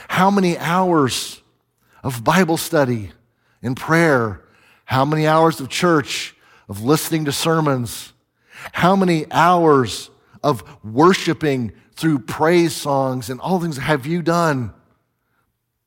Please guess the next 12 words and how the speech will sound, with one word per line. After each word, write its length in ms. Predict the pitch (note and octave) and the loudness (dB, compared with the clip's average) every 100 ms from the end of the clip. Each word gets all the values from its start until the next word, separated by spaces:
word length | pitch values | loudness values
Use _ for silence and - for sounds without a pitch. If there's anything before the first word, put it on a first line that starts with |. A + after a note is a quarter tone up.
| _ _ _ _ _ _ _ _ - | _ _ _ _ _ _ _ _ -8
That's 300 | C#3 - C3 | -8 -6 -2
not 240 | D#3+ G#2 | -2 0
bad. 260 | D#3+ C#3+ B2 | -2 -2 -2
That's 220 | C#3+ - | -4 -2
good. 220 | E3 B2+ | 0 0
I 140 | B2+ D3 | -2 -4
pray 240 | - E3+ | -2 -2
that 120 | D#3 | -2
it 100 | D3 | -4
increases. 680 | C3+ A2 D#3 C#3 A#2+ G2+ - _ _ _ _ _ _ _ _ _ _ _ _ _ _ _ _ _ _ _ _ _ _ _ _ _ | -6 -6 -6 -4 -8 -10 -16 _ _ _ _ _ _ _ _ _ _ _ _ _ _ _ _ _ _ _ _ _ _ _ _ _
But 120 | A#2 | -8
who 540 | - E3+ D#3 C3+ G#2+ | -4 0 0 0 -4